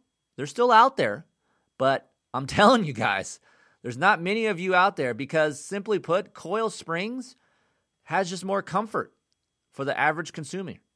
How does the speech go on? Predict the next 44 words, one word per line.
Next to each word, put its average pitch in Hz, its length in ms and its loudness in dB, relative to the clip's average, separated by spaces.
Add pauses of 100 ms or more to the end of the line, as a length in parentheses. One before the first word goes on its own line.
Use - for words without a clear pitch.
consumer. 160 480 -8 (220)
Consuming. 92 460 -16 (260)
<laughs> - 540 -12
Average 160 360 0
consumer. 175 540 -6 (1120)
If 156 200 0
K 214 200 -2
T 240 160 -6
M 233 100 -2
and 190 80 -2
Husqvarna 160 680 -2 (160)
managed 135 520 -4
to 131 100 -10
do 113 440 -4
away 113 380 -2
with 107 160 -8
their 113 180 -8
air 107 180 -6
fork, 101 420 -10 (400)
okay, 113 320 -8 (320)
they 139 160 -4
went 156 220 -4
linkless 123 600 -8
for 131 160 -4
a 120 60 0
long 117 300 -2
time, 107 440 -8
and 113 140 -12
a 113 60 -14
lot 135 100 -4
of 143 60 -4
people 139 160 -6
say, 120 160 -6
"Hey, 123 280 -4
they're 104 140 -8
never 117 320 -4
gonna 107 240 -10
go 107 140 -6
to 107 100 -6
linkage 101 460 -14
'cause 98 160 -14
they've 117 160 -4
been 95 120 -12
pushing, 127 540 -6